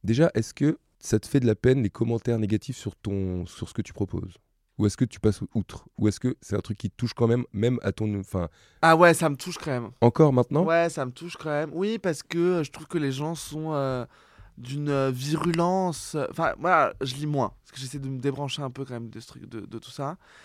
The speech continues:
Speaker 2: Mais je trouve que les gens sont tellement violents, et puis les, et puis je trouve que les, les réseaux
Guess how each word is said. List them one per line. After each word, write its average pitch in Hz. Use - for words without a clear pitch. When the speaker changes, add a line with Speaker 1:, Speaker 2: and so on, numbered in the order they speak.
Speaker 2:
Mais 147
je 139
trouve 208
que 190
les 135
gens 185
sont 139
tellement 240
violents, 165
et 139
puis 135
les, 135
et -
puis 151
je 143
trouve 190
que 185
les, 139
les 123
réseaux 131